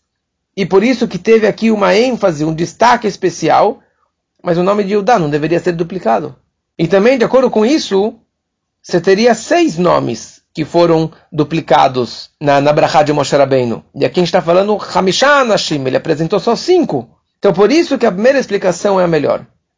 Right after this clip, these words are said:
E por isso que o Rashi traz a primeira explicação em primeiro lugar. Que quem eram os fracos, quem foram aqueles apresentados perante o faraó? Foi Reuven, Shimon, Levi, Issachar e Binyamin. Tá vendo? Binyamin ele era o fraco.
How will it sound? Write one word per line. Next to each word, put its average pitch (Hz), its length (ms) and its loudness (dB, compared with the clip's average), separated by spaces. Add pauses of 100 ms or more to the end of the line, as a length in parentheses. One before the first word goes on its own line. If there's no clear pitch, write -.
(240)
E 117 80 -10
por 147 120 0
isso 180 120 -2
que 190 80 -2
o - 20 2
Rashi 196 240 0
traz 208 220 2
a 165 60 0
primeira 196 260 0
explicação 202 760 -2 (120)
em 170 80 -10
primeiro 196 360 0
lugar. 185 420 0 (1160)
Que 160 100 -2
quem 226 340 4
eram 214 260 4
os 196 140 -2
fracos, 185 800 0 (160)
quem 226 240 4
foram 208 240 0
aqueles 196 300 -2
apresentados 185 640 0
perante 185 280 -2
o 170 40 -4
faraó? 175 500 2 (280)
Foi 175 200 0
Reuven, 185 480 2
Shimon, 185 420 0
Levi, 185 520 0
Issachar 185 600 0
e 190 40 -2
Binyamin. 226 640 -2 (880)
Tá 120 100 -2
vendo? 226 360 2
Binyamin 135 360 0
ele 190 80 4
era 196 200 6
o 190 40 0
fraco. 185 500 2